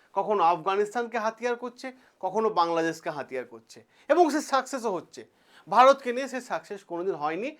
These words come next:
হবেও না। পাকিস্তানে কি করলো, যে বড় ইস্যু একটা আলোচনা আছে, আমি এটা বলে দিচ্ছি। বাংলাদেশে কি হয়েছে,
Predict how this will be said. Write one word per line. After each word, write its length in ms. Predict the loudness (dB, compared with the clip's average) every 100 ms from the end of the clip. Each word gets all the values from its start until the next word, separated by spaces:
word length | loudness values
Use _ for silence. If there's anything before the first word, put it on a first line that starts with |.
| _ -12 0
হবেও 340 | 2 2 -4
না। 200 | -8 -20 _ _ _ _ _ _ _ _ _ _ _
পাকিস্তানে 580 | 4 6 4 8 8 8
কি 160 | 2
করলো, 420 | 0 0 0 -4 -8 _ _ _ _ _ _ -2
যে 260 | 6 6 4 0
বড় 320 | 6 8 8
ইস্যু 320 | 4 -2 0 0
একটা 240 | 2 2
আলোচনা 360 | 2 0 0 -2
আছে, 200 | -2 -6
আমি 160 | -6
এটা 100 | -4
বলে 220 | 0 2
দিচ্ছি। 320 | 2 -2 -12 -4
বাংলাদেশে 640 | 0 2 2 0 -4 -10
কি 140 | -6
হয়েছে, 420 | -4 -4 -4 -10